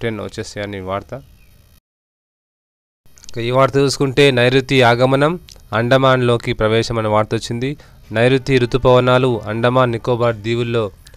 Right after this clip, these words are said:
ప్రవేశించినట్లుగా భారత వాతావరణ శాఖ శుక్రవారం తెలిపింది. త్వరలోనే రుతుపవనాలు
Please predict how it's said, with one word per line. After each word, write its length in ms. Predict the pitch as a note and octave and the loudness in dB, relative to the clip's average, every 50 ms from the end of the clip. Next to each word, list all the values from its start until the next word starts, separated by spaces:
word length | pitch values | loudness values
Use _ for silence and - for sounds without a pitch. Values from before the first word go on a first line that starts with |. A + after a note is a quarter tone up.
| - - - | -20 -12 -2
ప్రవేశించినట్లుగా 920 | - A#2 A#2 B2 A#2 - B2+ A2 A#2 A#2 A2 G2+ A2+ A#2 G#2+ A2+ A2 G2 E2 - - - - - | -2 0 0 0 -2 -2 -4 -2 -2 -2 -2 -2 -4 -2 0 0 -2 -2 -4 -10 -18 -20 -8 -2
భారత 320 | G#2+ A2+ B2 B2 B2 - | 0 2 2 2 2 0
వాతావరణ 500 | A#2+ A2 A2 A2 - A#2+ A#2 A2 G#2+ G#2+ | 0 0 0 0 2 0 0 0 -2 -4
శాఖ 440 | G2+ - G#2+ G#2+ G2+ - G#2+ F#2+ F2 - - - - - - - - _ - - | -6 -4 -6 -4 -2 -2 -4 -4 -4 -8 -16 -20 -20 -20 -20 -20 -20 _ -20 -16
శుక్రవారం 400 | - A#2+ - B2 A#2+ A#2+ A#2 A2 | -14 -6 -2 0 2 2 0 0
తెలిపింది. 480 | G#2 A#2 A2 G2 A#2+ A#2+ B2 B2+ C#3+ D#3+ - - - - - - - - - | -2 -4 -4 -4 -4 -4 -4 -6 -8 -8 -12 -16 -20 -20 -20 -20 -20 -4 0
త్వరలోనే 560 | B2+ B2 B2+ C3+ C3+ C3+ C3+ C3+ B2 G#2+ G2+ | 2 2 4 4 4 4 4 2 0 0 -2
రుతుపవనాలు 720 | G2+ - A#2+ A2+ B2 B2 A#2+ A#2+ A#2+ A2+ A#2 A2 G2 F2+ | -4 -8 -4 0 0 0 2 2 0 0 0 -2 -4 -8